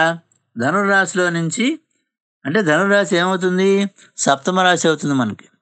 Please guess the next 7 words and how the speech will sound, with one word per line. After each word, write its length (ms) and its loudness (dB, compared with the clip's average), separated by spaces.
ధనుర్రాశిలో 640 2
సంచారం 540 0
చేస్తూ 320 -2
ఉంటాడు. 400 0
అది 240 2
రవికి 460 2
మిత్రక్షేత్రమైంది. 1120 -2